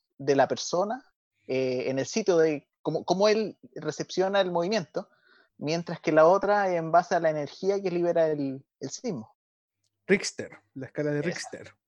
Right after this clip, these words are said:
Speaker 1: Exacto.
Speaker 2: Así es. Así es, y la de
Speaker 1: Yo
Speaker 2: Mercalli, la de Mercalli siempre es un poquito más alta que la de Richter. La
Speaker 1: Así
Speaker 2: percepción
Speaker 1: es.
Speaker 2: siempre es un poco más, más,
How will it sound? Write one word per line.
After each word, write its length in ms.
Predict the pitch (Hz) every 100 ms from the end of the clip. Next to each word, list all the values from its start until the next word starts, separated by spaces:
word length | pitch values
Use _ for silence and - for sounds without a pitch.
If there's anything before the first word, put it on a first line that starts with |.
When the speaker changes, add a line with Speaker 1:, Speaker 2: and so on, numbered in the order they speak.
| _ _ _ _
Speaker 1:
Exacto. 480 | 113 113 107 - -
Speaker 2:
Así 160 | - 143
es. 340 | 117 - - _ _ _ _ _ _ _ -
Así 200 | 131 160
es, 140 | 156
y 20 |
la 120 | 139
de 60 | 165
Speaker 1:
Yo 60 | 170
Speaker 2:
Mercalli, 600 | 170 170 - 185 165 -
la 100 | 156
de 80 | 165
Mercalli 320 | 165 214 220
siempre 360 | - 214 220 214
es 60 |
un 120 | 214
poquito 340 | 202 175 190 202
más 240 | 196 202
alta 200 | 202 208
que 120 | 190
la 120 | 180 175
de 120 | 170
Richter. 380 | 180 - 156 - _ _ _ _ - _ _ _ _ _ -
La 80 |
Speaker 1:
Así 20 | 135
Speaker 2:
percepción 340 | 139 147 175
Speaker 1:
es. 80 | 175
Speaker 2:
siempre 400 | - 185 180 190
es 60 |
un 120 | 190 175
poco 320 | 190 185 180
más, 440 | 170 165 165 165 - _ - - _ _
más, 480 | 143 160 170 165